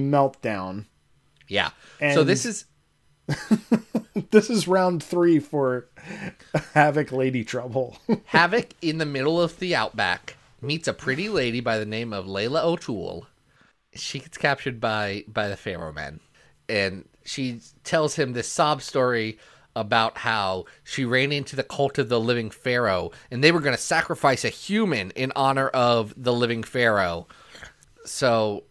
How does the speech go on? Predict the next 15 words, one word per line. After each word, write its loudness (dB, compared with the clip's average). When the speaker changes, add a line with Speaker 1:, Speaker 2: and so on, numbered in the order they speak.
Speaker 2:
Havoc -4
tries -4
to -14
stop -2
them. -8
Speaker 1:
Yeah. 4
Yeah, 8
there 6
are 6
more 6
people 0
in -4
sort 0
of, -2
like, -2